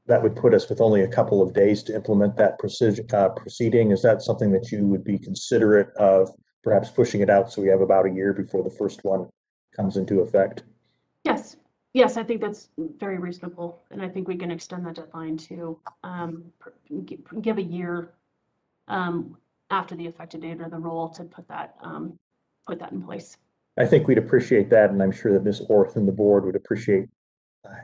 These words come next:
Speaker 1: not having that deadline as part of things hanging over them. Um, the second thing I had for that is: Have you estimated,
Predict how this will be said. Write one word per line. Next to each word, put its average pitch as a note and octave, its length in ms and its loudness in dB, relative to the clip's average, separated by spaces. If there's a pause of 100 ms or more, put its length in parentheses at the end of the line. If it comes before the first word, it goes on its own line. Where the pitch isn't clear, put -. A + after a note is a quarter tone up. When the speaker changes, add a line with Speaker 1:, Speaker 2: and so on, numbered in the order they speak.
Speaker 1:
not A2 200 0
having G2 300 2
that G2 260 2
deadline G#2 460 2
as A2 160 -10
part G2 240 2
of F#2+ 180 -2 (300)
things G#2 240 0
hanging G2+ 260 0
over G2 220 2
them. G2 300 0 (640)
Um, C3 420 8
the A#2+ 80 -2
second G#3 320 2
thing C3+ 220 4
I A2+ 100 6
had A#2 480 2
for A#2+ 100 2
that A#2 220 8
is: A#2+ 220 2
Have D#3+ 200 2
you G3+ 160 4
estimated, D#3+ 800 4